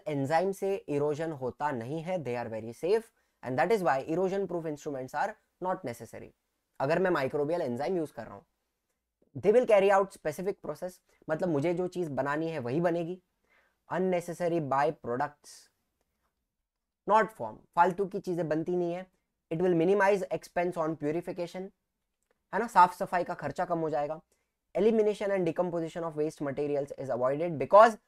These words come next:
अपने enzymes can be, they can be reused, उनको हम फिर से यूज़ कर सकते हैं, तो उनको फेंकने की ज़रूरत नहीं है।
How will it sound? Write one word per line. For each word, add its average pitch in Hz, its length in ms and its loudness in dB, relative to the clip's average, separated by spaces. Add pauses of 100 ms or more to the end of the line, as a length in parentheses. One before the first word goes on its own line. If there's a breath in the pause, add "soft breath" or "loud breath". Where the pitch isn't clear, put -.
(140)
अपने 143 360 -2
enzymes 196 420 2
can 151 260 -2
be, 190 200 0 (1400)
they 139 160 -6
can 147 160 -2
be 156 100 0
reused, 139 540 -4
उनको 151 200 -4
हम 156 160 -2 (240)
फिर 214 120 6
से 226 140 6
यूज़ 202 220 2
कर 175 140 -4
सकते - 260 -8
हैं, 180 100 -4
तो 175 100 -2
उनको 160 200 -2
फेंकने 160 360 -2
की 160 120 -4
ज़रूरत 139 540 -6
नहीं 127 200 -8
है। 117 120 -18